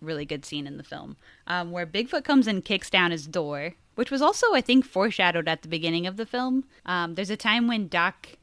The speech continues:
is at a cafe. It's, like, at the very beginning of the film, and somebody, like, the waiter mentions that a cop was looking for him,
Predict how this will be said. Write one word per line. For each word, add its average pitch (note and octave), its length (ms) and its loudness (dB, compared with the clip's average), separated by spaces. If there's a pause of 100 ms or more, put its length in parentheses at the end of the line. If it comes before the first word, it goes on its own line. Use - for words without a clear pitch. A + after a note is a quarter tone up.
(260)
is F#3 240 -4
at E3+ 220 2
a E3+ 40 -6
cafe. D#3+ 440 -2
It's, C#3 120 -10
like, E3+ 140 -6
at D#3 80 -8
the E3 80 -6
very G#3+ 320 -2
beginning F#3 380 -6
of D#3 100 -8
the D#3 80 -10
film, D#3 400 -4 (200)
and E3 300 -2
somebody, F#3+ 680 -2
like, F3 160 -6
the E3+ 80 0
waiter F3 420 -2
mentions F#3 800 -6 (100)
that E3+ 140 -2
a D#3+ 40 -6
cop D#3+ 280 -2
was G3+ 120 -8
looking A3+ 260 -2
for A#3 260 -2
him, A#3 180 -2